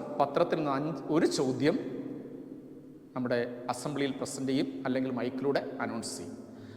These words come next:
ആ ചോദ്യത്തിൻ്റെ ഉത്തരം എല്ലാ കുട്ടികളും എഴുതി ഇവിടെ നമ്മളൊരു, ആ, ബോക്സ് വെച്ചിട്ടുണ്ട്, അതിനകത്തിടും. ശരി ഉത്തരം എഴുതുന്നവരിൽ നിന്ന് ഒരു കുട്ടിയെ തിരഞ്ഞെടുക്കുകയും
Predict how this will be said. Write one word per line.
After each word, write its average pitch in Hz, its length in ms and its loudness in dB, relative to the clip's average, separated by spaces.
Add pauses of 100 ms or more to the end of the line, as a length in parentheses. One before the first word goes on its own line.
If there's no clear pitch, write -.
ആ 202 100 12
ചോദ്യത്തിൻ്റെ 185 520 6
ഉത്തരം 151 500 2
എല്ലാ 156 300 4
കുട്ടികളും 143 440 2
എഴുതി 123 220 2
ഇവിടെ 127 240 -2
നമ്മളൊരു, 127 340 2 (560)
ആ, 127 80 4
ബോക്സ് 139 400 6
വെച്ചിട്ടുണ്ട്, 135 400 4 (140)
അതിനകത്തിടും. - 500 -4 (640)
ശരി 160 160 6
ഉത്തരം 175 300 8
എഴുതുന്നവരിൽ 139 360 6
നിന്ന് 131 160 0
ഒരു 131 160 2
കുട്ടിയെ 135 280 0
തിരഞ്ഞെടുക്കുകയും 123 720 -2